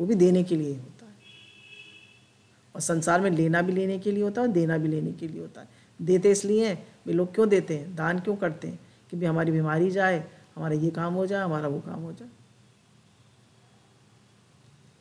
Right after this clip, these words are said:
तो दे किस लिए भाई, आप ये कह सकते हैं, "भाई इसलिए हम दान कर रहे हैं, हमारा भजन बढ़े, हमारा भगवान से प्रेम बढ़े।" संसारी इच्छा मत रखिए। तो उदार चित्त, निष्कामी,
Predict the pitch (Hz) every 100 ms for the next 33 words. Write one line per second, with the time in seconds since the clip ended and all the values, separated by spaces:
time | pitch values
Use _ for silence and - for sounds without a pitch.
0 | _ _ _ _ - - 175 160 190 208
1 | 202 214 214 226 - 165 165 180 160 147
2 | - 180 190 185 175 170 180 165 156 147
3 | 147 151 147 208 - - - 160 143 147
4 | 160 156 139 151 165 156 156 147 147 147
5 | 143 156 151 147 143 135 175 208 - -
6 | _ _ _ _ _ _ - - 160 175
7 | 190 202 208 214 226 208 175 - - -
8 | - _ _ _ _ _ _ _ _ _
9 | - 202 202 175 156 151 170 214 - 175
10 | 156 160 160 147 - 170 180 196 190